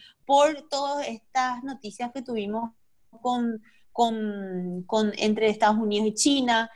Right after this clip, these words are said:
el descubri-, el descubrimiento que hay de las vacunas en Europa, la, cómo, cómo va evolucionando el dólar, eh, perdón, <laughs> la economía americana con el covid, ¿verdad?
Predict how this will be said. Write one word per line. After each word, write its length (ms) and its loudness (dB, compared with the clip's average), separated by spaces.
el 160 2
descubri-, 640 0
el 140 0
descubrimiento 920 0
que 80 0
hay 460 2
de 100 -6
las 140 -4
vacunas 580 -8
en 160 -10
Europa, 920 0
la, 180 -6
cómo, 580 -8
cómo 260 -10
va 240 -4
evolucionando 1200 -8
el 200 -6
dólar, 560 -2
eh, 240 -6
perdón, 380 -8
<laughs> 180 -16
la 140 4
economía 520 -4
americana 540 -6
con 240 -8
el 140 -10
covid, 600 0
¿verdad? 300 0